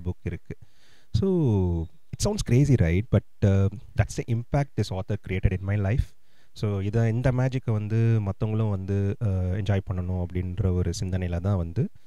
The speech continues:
இத்தனை புக்கு கொடுத்துருக்கேன். I will continue doing so. So, the author is Daniel Kahneman and the book is Thinking Fast and Slow. அ,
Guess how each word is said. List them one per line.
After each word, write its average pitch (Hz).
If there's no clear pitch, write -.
இத்தனை 101
புக்கு 98
கொடுத்துருக்கேன். 107
I 160
will 101
continue 101
doing 87
so. -
So, 139
the 117
author 107
is -
Daniel 95
Kahneman 107
and 95
the 90
book 92
is 98
Thinking 92
Fast -
and -
Slow. -
அ, 131